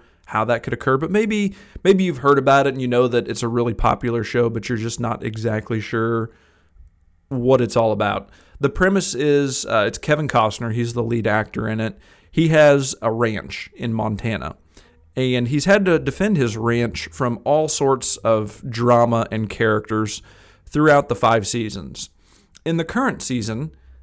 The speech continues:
uh, he finds himself in a very interesting role. I won't spoil it at all, but he finds himself in a little different role, and we see a lot more politics being played in this current season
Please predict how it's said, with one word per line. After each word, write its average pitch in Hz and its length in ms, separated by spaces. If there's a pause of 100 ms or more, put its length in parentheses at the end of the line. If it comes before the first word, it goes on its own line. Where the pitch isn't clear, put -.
uh, 117 160
he 143 160
finds 175 320
himself 139 480
in 131 160
a 120 140
very 123 380
interesting 117 920 (220)
role. 120 520
I 113 80
won't 120 280
spoil 120 520
it 117 220
at 117 140
all, 110 200
but 113 140
he 123 60
finds 151 260
himself 139 320
in 131 80
a 117 60
little 120 180
different 120 380
role, 120 500 (400)
and 139 440
we 143 140
see 180 640 (420)
a 127 60
lot 147 220
more 139 140
politics 180 760
being 175 320
played 202 480 (160)
in 156 120
this 160 220
current 175 380
season 190 580